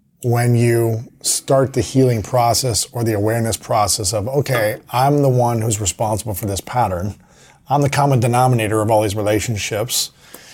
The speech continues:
So there's, you know, partially me to be responsible for." What would it feel like to start the healing process? And what would that next relationship look like when you make a commitment? Would it just feel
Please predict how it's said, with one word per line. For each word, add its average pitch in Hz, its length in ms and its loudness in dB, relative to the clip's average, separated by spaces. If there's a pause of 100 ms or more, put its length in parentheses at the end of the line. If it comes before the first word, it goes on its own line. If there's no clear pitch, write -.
(260)
So - 220 -2
there's, 123 380 2 (480)
you 127 140 0
know, 113 80 2
partially 135 460 0
me 127 180 4
to 117 80 2
be 113 180 0
responsible 113 600 -2
for." 95 420 -6 (960)
What 165 300 2
would 165 160 4
it 139 180 -2
feel 160 380 2
like 104 360 2
to 117 100 -6
start 117 320 -2
the 113 80 -4
healing 113 320 -2
process? 104 800 -2 (400)
And 123 440 -2 (280)
what 135 220 0
would 180 160 4
that 127 180 0
next 123 380 0
relationship 113 580 -2
look 107 260 -4
like 90 400 -6 (260)
when 110 160 -4
you 104 120 -2
make 104 240 -4
a - 20 -10
commitment? 98 580 -8
Would 110 120 -4
it 107 80 0
just - 180 -2
feel 113 280 -2